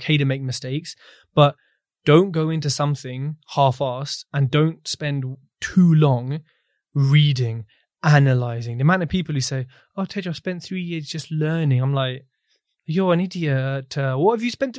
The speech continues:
How, like, it's not that deep. Like, okay, there's a lot to learn, but come on." So people, like, take action. Don't get stuck in analysis paralysis. Speak to us. Speak to someone who's doing what you want to do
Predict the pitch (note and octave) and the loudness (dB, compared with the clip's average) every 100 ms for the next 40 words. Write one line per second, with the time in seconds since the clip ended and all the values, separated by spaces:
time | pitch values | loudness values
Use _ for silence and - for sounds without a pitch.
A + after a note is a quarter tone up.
0 | A#3+ C4 - C#4+ C#4 B3 A3+ - A#3 C4 | -6 -2 -2 -2 -4 -8 -8 -10 -8 -8
1 | G#3+ F#3+ C#3+ E3+ F#3 C#3+ C#3+ E3+ - G3+ | -8 -10 -6 -4 -4 -6 -8 -8 0 0
2 | C#3 D3+ D#3 F#3+ F3 D#3+ D#3 C#3+ C#3+ - | 2 0 0 0 -2 -2 0 0 -2 -8
3 | - - E3 C#3 C#3+ F#3+ B3 _ - - | -8 2 6 6 4 0 -4 _ -20 -8
4 | - D#3 G#3+ G3+ D#3+ B2 - _ _ - | 0 0 0 0 -2 -2 -4 _ _ -6
5 | D3 - - E3 F3 - D3+ D3+ - E3+ | -4 -4 -4 -2 -2 -4 -6 -6 -8 -6
6 | D#3+ D#3+ F3 E3+ D#3 - D3 - D3 C#3 | -2 0 0 -2 -6 -4 -4 -6 -4 -4
7 | C3+ C3+ - - - C3+ C3 C#3 C3 _ | -4 -8 -10 -12 -8 -6 -6 -6 -8 _
8 | _ - - - F#3+ G3+ E3+ D#3 - - | _ -12 -6 0 0 0 -2 0 -2 -10
9 | _ - F#3+ F#3+ F#3+ F#3 E3 D3 D#3 D#3 | _ -6 -4 -2 -4 0 0 2 0 0
10 | D3+ C3+ C#3 C3 B2+ C3 E3+ | 0 -2 -2 -2 -4 -2 -2